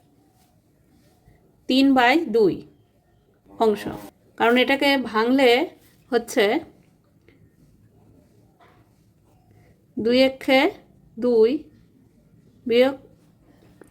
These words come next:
করলে হচ্ছে এক, তা এক পূর্ণ একের দুই, তাহলে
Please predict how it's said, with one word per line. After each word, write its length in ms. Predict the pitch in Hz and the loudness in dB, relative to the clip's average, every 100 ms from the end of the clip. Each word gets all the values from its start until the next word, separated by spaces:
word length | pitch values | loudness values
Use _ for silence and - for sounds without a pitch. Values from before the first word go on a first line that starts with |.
| _ | _
করলে 180 | 233 240 254 | -2 0 0
হচ্ছে 180 | 254 247 208 | 2 4 4
এক, 100 | 220 - - _ _ _ _ | 4 -2 -18 _ _ _ _
তা 40 | - 220 | -4 -2
এক 80 | - | -2
পূর্ণ 200 | 254 254 254 320 403 - _ _ _ _ | -2 0 2 0 -2 -12 _ _ _ _
একের 360 | 208 214 247 330 - _ _ _ - | -2 2 2 0 -4 _ _ _ -4
দুই, 220 | 220 185 - - _ _ _ | 0 0 0 -12 _ _ _
তাহলে 360 | 233 254 254 | -2 2 2